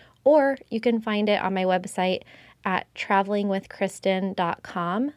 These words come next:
slash apply, A P P L Y. I'd also like to give a warm welcome to my newest patrons, Chip, Kathleen, and Mike. Welcome, welcome. And a big thank you to Dave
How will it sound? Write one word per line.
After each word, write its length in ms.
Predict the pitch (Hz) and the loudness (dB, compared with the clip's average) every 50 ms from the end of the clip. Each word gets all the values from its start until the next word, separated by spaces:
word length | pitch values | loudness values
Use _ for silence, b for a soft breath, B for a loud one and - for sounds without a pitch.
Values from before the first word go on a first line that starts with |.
| _ _ | _ _
slash 560 | - - - - 196 190 190 190 185 - - - - | -20 -12 -4 -2 0 2 0 0 -2 -6 -12 -8 -6
apply, 640 | 196 190 - - - 180 175 - - - - 214 - - _ _ _ _ _ | -6 -6 -6 -2 0 0 0 0 0 -4 -6 -8 -10 -16 _ _ _ _ _
A 220 | - 214 220 240 240 | 0 2 2 2 2
P 300 | 233 - - - 208 208 | 0 -6 -10 -8 -8 -8
P 420 | - - - 190 190 190 190 196 _ _ - | -8 -6 -6 -4 -4 -4 -4 -6 _ _ -4
L 180 | 170 170 170 170 | -2 0 0 0
Y. 300 | 170 160 - - - - - _ _ _ _ _ _ _ - - | 0 0 0 -2 -4 -6 -12 _ _ _ _ _ _ _ -2 0
I'd 80 | 233 - | 0 2
also 360 | - 220 240 240 - 311 311 | 2 2 0 0 2 2 4
like 220 | 311 302 302 - | 6 4 4 2
to 80 | - 247 | 0 0
give 180 | 233 220 226 - - | 0 0 2 2 0
a 100 | 233 233 | 0 0
warm 400 | 196 196 220 220 220 226 220 208 | 0 2 2 4 4 4 4 4
welcome 460 | 208 190 196 196 - 233 214 214 208 | 4 4 2 2 2 0 0 0 -2
to 160 | - - 233 | -4 -4 -2
my 120 | 214 196 | 0 0
newest 480 | 202 202 196 196 196 196 196 - - - | 2 2 4 4 4 2 2 -2 -10 -16
patrons, 880 | - - 208 196 185 - - - 196 185 190 214 262 302 320 294 - - _ - | -8 -4 -4 -4 -4 -4 -2 -2 0 2 2 2 0 0 -2 -4 -8 -16 _ -14
Chip, 440 | - - - 233 214 240 - - - - - - | -12 -6 0 0 0 0 0 -4 -10 -18 -16 -10
Kathleen, 800 | - - 220 214 214 - - - 214 208 208 208 202 208 208 | -2 0 2 2 0 0 -4 -4 -2 0 0 0 0 0 -2
and 440 | - - 202 208 196 190 190 190 180 | -2 -2 -2 -2 0 0 -2 -2 -4
Mike. 440 | 185 180 185 214 285 359 - - - - | -2 -2 0 0 0 -2 -4 -8 -14 -8
Welcome, 520 | - 214 208 196 202 196 - 214 196 196 190 | -4 -2 0 0 0 0 0 0 0 0 0
welcome. 720 | 196 190 180 180 185 - - 208 196 208 233 262 320 339 - B B B B B B B B | 0 0 0 0 0 0 2 4 4 4 4 2 0 -4 -8 B B B B B B B B
And 140 | 226 233 240 | 0 2 2
a 60 | 240 | 2
big 300 | 220 - 262 285 254 - - | 2 0 0 0 -2 -2 0
thank 280 | 240 226 226 226 - | 2 2 2 0 -2
you 180 | 240 247 262 254 | -4 -4 -4 -4
to 300 | - - - 233 220 214 | -4 -6 -4 -2 -2 -2
Dave 520 | 190 - - 214 202 220 214 220 220 202 | -2 -2 0 2 2 4 4 2 0 0